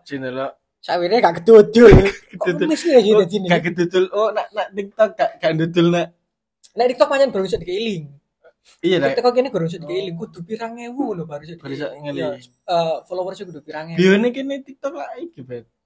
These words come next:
Speaker 2: Gak iso dikei link.
Speaker 1: Masa gak iso? Oh.
Speaker 2: Ku, ku ono, ono barlinge dhewe ngono lho. Cuma iku gak iso diisi karena followers
Speaker 1: Iya.
Speaker 2: durung sepuluh ewu, mbok piro ngono.
Speaker 1: Sewu paling.
Speaker 2: Mbok ono, aku gak paham, ono batasane pokoke. Ono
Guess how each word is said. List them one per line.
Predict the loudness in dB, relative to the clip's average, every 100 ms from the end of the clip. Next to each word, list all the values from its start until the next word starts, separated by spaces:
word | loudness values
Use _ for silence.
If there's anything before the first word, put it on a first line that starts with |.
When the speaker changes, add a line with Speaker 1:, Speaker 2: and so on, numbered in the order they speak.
| _ _
Speaker 2:
Gak | -6
iso | -6 -6
dikei | -6 -6 -6
link. | -10 -12
Speaker 1:
Masa | -14 -14
gak | -12 -14
iso? | -18 -20 _ _ _
Oh. | -20 -20 -18
Speaker 2:
Ku, | -18 -14
ku | -10 -8
ono, | -8 -6 -6
ono | -6 -10 -8
barlinge | -4 -4 -2 -4
dhewe | -4 -2
ngono | -2 -4
lho. | -12
Cuma | -14 -14 -12
iku |
gak | -12 -14
iso | -18
diisi | _ -20 -20 -18
karena | -8 -8 -8 -14 _ _ _
followers | -4 -2 0
Speaker 1:
Iya. |
Speaker 2:
durung | -2 -2
sepuluh | -4 -4 -2
ewu, | -2
mbok | -4
piro | -6 -6
ngono. | -6 -12
Speaker 1:
Sewu | -6 0 2 2 0
paling. | -6 -10 -14 _ _ _ -4
Speaker 2:
Mbok | 2
ono, | 2 0
aku | -4 -2
gak | -2 0
paham, | -4 -4
ono | -8 -6 -6
batasane | -8 -16 -12 -10 -8
pokoke. | -12 -14 -16 -18 _ _ _
Ono | -10 -8